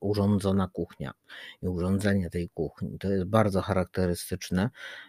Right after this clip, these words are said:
bo tutaj, e, już abstrahując od stylu, czy to będzie styl nowoczesny, czy, e, styl, e, taki bardziej staromodnych mebli, e, s-,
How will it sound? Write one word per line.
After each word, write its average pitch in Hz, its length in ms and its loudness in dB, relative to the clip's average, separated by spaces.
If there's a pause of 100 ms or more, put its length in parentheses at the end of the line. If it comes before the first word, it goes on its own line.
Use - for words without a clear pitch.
bo 92 480 2
tutaj, 92 720 0
e, 92 580 -2 (720)
już 107 460 0
abstrahując 110 720 2
od - 120 -12
stylu, 127 440 4
czy 87 200 -8
to 82 120 0
będzie 90 300 -2
styl 87 300 -2
nowoczesny, 92 680 0
czy, 82 180 -4 (460)
e, 87 560 4
styl, 85 760 -2
e, 87 400 0 (140)
taki 90 260 -4
bardziej 92 420 -2
staromodnych 92 800 0
mebli, 90 460 -2 (480)
e, 87 180 -4 (920)
s-, - 180 -16